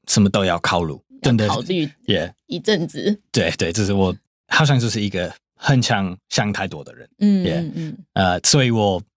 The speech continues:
Speaker 1: 好像自己要迫我，就是要越来越，呃，及时行乐的，
Speaker 2: 嗯，嗯，嗯。
Speaker 1: 的样子。Yeah. So maybe now I'm not as, uh, not as,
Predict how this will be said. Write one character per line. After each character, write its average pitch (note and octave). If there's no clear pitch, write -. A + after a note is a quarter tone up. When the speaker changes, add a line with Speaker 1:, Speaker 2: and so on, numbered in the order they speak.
Speaker 1:
好 D3+
像 C3
自 A2
己 G#2+
要 E2+
迫 G2+
我， F2
就 F#2
是 F2+
要 G2+
越 G#2+
来 F#2+
越， E2+
呃， D#2+
及 F#2+
时 F#2
行 F2
乐 E2+
的， F#3+
Speaker 2:
嗯， F#3
嗯， E3+
嗯。 E3
Speaker 1:
的 -
样 F2
子。 -
Yeah. -
So G2+
maybe G#2+
now D#3
I'm C3
not B2+
as, G#2
uh, F2
not G#2
as, F2+